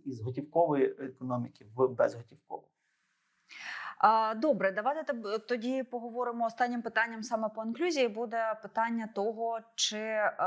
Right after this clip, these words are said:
Speaker 2: будуть, е, такі банки інклюзії працювати з внутрішньо переміщеними особами, наприклад, е, м, е, тими верствами населення, які є доволі, е, ну, скажімо так,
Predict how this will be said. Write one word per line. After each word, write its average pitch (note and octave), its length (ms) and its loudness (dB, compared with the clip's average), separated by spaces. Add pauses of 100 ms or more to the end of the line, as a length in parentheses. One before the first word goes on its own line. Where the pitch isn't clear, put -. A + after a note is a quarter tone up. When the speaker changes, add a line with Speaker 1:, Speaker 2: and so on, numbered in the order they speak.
(380)
Speaker 2:
будуть, A3 420 -2
е, G3 340 -4
такі G3+ 300 -8
банки G3 560 2
інклюзії A#3 640 -2
працювати F#3+ 760 -4
з F3 140 -8
внутрішньо F#3+ 560 -4
переміщеними G3+ 840 -2
особами, F#3+ 500 -4
наприклад, F3+ 580 -8 (440)
е, F3+ 80 8
м, F#3+ 640 2
е, F#3 560 -2 (160)
тими A3 320 2
верствами G3+ 500 -2
населення, G#3 520 -2
які G3+ 540 -4
є F#3 600 0
доволі, F#3+ 500 -2
е, F3+ 140 -2 (920)
ну, A3+ 220 4
скажімо G3+ 540 -4
так, F#3 200 4